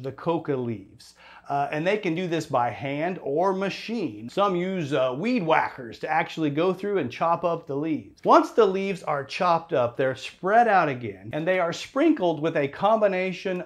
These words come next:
of, uh, powdered cement. Uh, yeah, that's powdered cement, if you can believe that. Sulfuric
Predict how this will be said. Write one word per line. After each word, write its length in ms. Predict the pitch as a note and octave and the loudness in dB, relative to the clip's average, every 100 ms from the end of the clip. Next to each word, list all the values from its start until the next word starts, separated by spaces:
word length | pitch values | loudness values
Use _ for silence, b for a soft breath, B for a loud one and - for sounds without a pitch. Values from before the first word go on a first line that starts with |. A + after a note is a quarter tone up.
| - | -6
of, 560 | C#3 C3 B2 A#2+ A#2+ - | -2 0 -2 -4 -6 -10
uh, 160 | A#2+ A2 | -12 -10
powdered 540 | - F3+ A3 A#3 G#3+ | -2 2 2 2 -2
cement. 640 | - B3+ G#3 A#2 A#2 - _ b b b b | -6 -4 -4 -4 -8 -16 _ b b b b
Uh, 140 | C#3 C3+ | -10 -4
yeah, 160 | E3+ | -2
that's 220 | E3 C#3+ - | -2 -4 -10
powdered 520 | - F3+ F#3+ G3+ D#3+ | -2 0 2 0 -2
cement, 640 | A#2+ - A#3 D#3+ G#2+ B2+ - | -6 -8 -2 -2 -4 -12 -10
if 160 | - | -8
you 60 | E3+ | -4
can 160 | D#3 C#3 | -2 0
believe 320 | C#3+ D3 C3 | 4 2 2
that. 420 | E3 A#2+ - _ | 0 0 -4 _
Sulfuric 760 | - F#3+ F3+ F3 B3 B3+ A#3+ | 0 4 4 2 -2 -2 -2